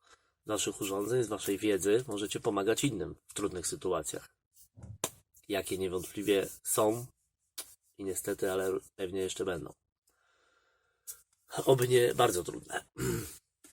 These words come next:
I teraz tak, pierwszą bardzo ważną rzecz, odnosząc się trochę do tej, y, wojny, która się toczy za naszą wschodnią granicą, właściwie południowo-wschodnią, to chciałem powiedzieć, że,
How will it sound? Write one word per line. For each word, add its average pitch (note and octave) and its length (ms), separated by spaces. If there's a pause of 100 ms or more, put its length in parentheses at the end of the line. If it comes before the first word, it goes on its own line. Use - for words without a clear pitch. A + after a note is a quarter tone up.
(1120)
I - 40
teraz C#3+ 240
tak, - 180
pierwszą C#3+ 320
bardzo B2+ 280
ważną A#2 280
rzecz, A2 420 (380)
odnosząc G2 460
się - 100
trochę F2+ 280
do F2+ 120
tej, F#2 300 (120)
y, D2+ 380 (300)
wojny, F#2+ 320
która F2 220
się F2+ 100
toczy F#2+ 280
za F2+ 140
naszą F#2 240
wschodnią F#2 400
granicą, F#2 580 (140)
właściwie - 280
południowo-wschodnią, F#2 840 (1400)
to A2 100
chciałem B2 360
powiedzieć, A2+ 440
że, G#2+ 380